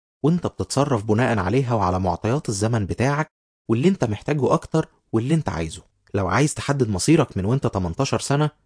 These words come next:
انت غالبا هتقطع نفسك بالكرباج لما خططك تفشل لأي سبب.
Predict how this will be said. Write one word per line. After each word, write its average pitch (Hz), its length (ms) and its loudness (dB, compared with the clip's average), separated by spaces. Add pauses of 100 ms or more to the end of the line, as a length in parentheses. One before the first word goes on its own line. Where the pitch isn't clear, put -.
(360)
انت 98 120 -2
غالبا 120 380 4
هتقطع - 440 -2
نفسك 101 300 -2
بالكرباج 98 600 0
لما 87 200 0
خططك - 380 -4
تفشل 107 420 -2
لأي 117 260 -2
سبب. 73 280 -6